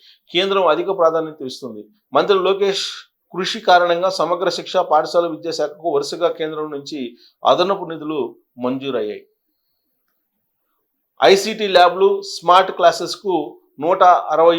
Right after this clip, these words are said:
ఏడు పాయింట్ నాలుగు ఆరు కోట్ల అదనపు నిధులు మంజూరు చేసింది కేంద్రం. సెకండరీ, సీనియర్ సెకండరీ పాఠశాలల్లో విద్యార్థులను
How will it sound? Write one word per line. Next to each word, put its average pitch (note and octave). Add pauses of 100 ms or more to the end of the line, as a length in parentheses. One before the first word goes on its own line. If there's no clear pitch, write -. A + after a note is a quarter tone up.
ఏడు E3+ (120)
పాయింట్ D3+
నాలుగు D3
ఆరు C#3+
కోట్ల F3
అదనపు F3+
నిధులు D3+
మంజూరు C#3
చేసింది A#2
కేంద్రం. A2+ (760)
సెకండరీ, G#3+
సీనియర్ G3+
సెకండరీ F3
పాఠశాలల్లో E3+
విద్యార్థులను F3